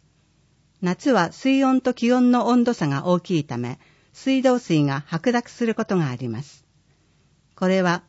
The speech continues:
水が蛇口から出た瞬間に、水に含まれる空気が膨張し、白い泡となって現れるためです。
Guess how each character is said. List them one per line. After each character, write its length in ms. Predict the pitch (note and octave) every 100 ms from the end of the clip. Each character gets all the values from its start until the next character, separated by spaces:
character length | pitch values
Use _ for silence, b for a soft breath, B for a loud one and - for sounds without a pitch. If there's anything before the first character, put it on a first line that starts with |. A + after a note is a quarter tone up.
| -
水 260 | F#3 B3+
が 140 | B3+ A#3+
蛇 280 | G#3 A3+
口 100 | B3
か 120 | - B3
ら 120 | A#3+
出 140 | A#3
た 140 | G#3+ D3
瞬 240 | E3+ E3
間 260 | D#3+ D3+ C#3+
に、 220 | C#3+ D3 b b b
水 260 | F#3 F3 C4
に 160 | C4
含 240 | B3+ - B3+
ま 140 | B3
れ 100 | B3+
る 120 | G#3+
空 240 | D#3 G#3+ F#3+
気 120 | C#3+
が 160 | C#3 C3
膨 200 | E3 E3+
張 240 | E3+ D3+
し、 320 | D3+ C#3+ C#3+ b b -
白 340 | - G3+ B3+
い 80 | B3
泡 240 | G3+ A3+
と 120 | A#3+
な 120 | G#3 F#3+
っ 60 |
て 240 | - E3+ -
現 120 | D3+ D3+ D3+
れ 120 | C#3+
る 80 | C3
た 140 | A#2
め 100 | A#2+
で 140 | A2+
す。 260 | C#3 - _